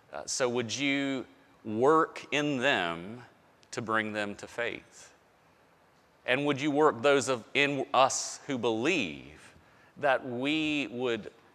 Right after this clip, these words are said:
really and truly embrace these truths in ways that will be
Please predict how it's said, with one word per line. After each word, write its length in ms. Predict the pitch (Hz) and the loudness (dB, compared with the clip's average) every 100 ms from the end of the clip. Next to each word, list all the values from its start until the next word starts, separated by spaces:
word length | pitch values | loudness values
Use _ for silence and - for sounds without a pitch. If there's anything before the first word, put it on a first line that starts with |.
| _ _ _ _ - | _ _ _ _ -12
really 760 | 113 120 165 165 131 90 73 65 - - | -8 0 4 6 4 0 -6 -12 -20 -6
and 180 | 101 107 | -4 -4
truly 600 | - 147 139 117 101 104 | -6 -6 -4 -2 -4 -4
embrace 720 | 107 95 104 113 147 165 - | -8 -6 0 2 2 -2 -6
these 260 | 143 135 - | -6 -6 -8
truths 440 | - 117 110 98 | -6 -6 -6 -6
in 200 | 104 101 | -6 -4
ways 680 | 113 113 110 104 95 - - - - - | 0 2 0 -2 -8 -12 -16 -20 -20 -2
that 220 | 117 - | 0 0
will 200 | 113 110 | 0 -2
be 340 | 98 104 90 | -2 -4 -6